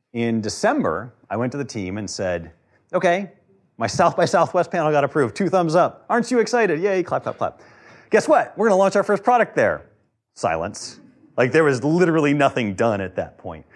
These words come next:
And so I left it, what I did is I, I put the challenge out there and I left it to the team. And they did effectively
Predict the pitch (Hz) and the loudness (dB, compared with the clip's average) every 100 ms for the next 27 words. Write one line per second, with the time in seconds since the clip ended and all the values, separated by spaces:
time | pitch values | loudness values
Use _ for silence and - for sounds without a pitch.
0 | - - 196 202 214 226 180 180 226 190 | -12 -4 2 2 2 0 0 2 2 0
1 | 160 120 135 202 - - 123 151 156 170 | 0 -4 -4 -4 -6 -4 -2 -2 -2 -2
2 | 170 202 214 139 143 160 147 143 127 - | -2 -4 -4 -2 -2 -2 -4 -10 -10 -6
3 | 143 98 104 123 131 160 165 190 190 190 | -6 -6 -6 -4 -2 -4 -2 -4 -2 -4
4 | 143 117 113 | -4 -4 -6